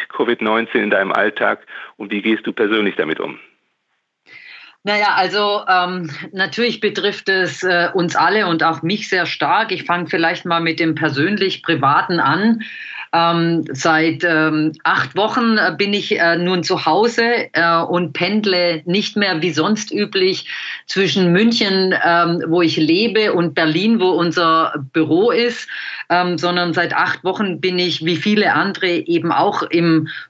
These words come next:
Speaker 2: Homeoffice, ja. Ähm, das, äh, das Leben im Homeoffice und nicht mehr zwischen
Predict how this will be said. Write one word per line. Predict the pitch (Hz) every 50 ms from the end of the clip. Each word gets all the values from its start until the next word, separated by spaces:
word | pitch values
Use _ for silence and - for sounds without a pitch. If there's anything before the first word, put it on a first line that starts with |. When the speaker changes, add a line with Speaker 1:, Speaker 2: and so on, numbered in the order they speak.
| - -
Speaker 2:
Homeoffice, | 208 214 226 226 220 - - 220 - - - 254 262 262 - - - _ -
ja. | 147 151 151 147 165 185 180 - _ - - - - - - - - - -
Ähm, | 180 175 180 180 180 180 180 165 147
das, | 185 180 180 175 170 143 131 - 190
äh, | - 165 170 170 170 165 165 165 - 160
das | 135 185 175 160 139 - -
Leben | - - 160 156 165 180 202 233 226 233 220 208 202 185
im | - 190 180 175 156 139
Homeoffice | 180 196 214 220 - - 208 - - 196 - -
und | 190 180 175 170 139 -
nicht | 170 175 190 208 208 - -
mehr | 202 185 185 180 180
zwischen | - - 185 180 - 190